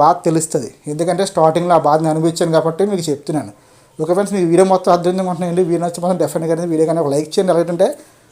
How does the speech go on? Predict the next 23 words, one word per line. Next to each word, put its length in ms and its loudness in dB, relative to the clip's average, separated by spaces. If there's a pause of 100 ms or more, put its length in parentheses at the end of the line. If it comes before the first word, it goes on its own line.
(220)
మన 100 4 (140)
ఛానల్లో 300 4
వీడియోస్ 300 2
మీరు 160 -6
ఫస్ట్ 180 -2
టైమ్ 140 2
చూస్తామని 380 -2
డెఫినెట్‌గా 400 0
ఛానల్ 280 0
సబ్స్క్రైబ్ 380 0
చేసుకోండి, 260 -2
ఎందుకంటే 300 -4
చాలామంది 420 0
కూడా 160 0 (560)
ఛానల్ 340 0
సబ్స్క్రైబ్ 340 2
చేయకుండా 260 0
చాలామంది 380 0
వీడియోస్ 260 2
చూస్తున్నారు. 400 0
But 160 -2
అంటే 220 -2
మీరు 180 0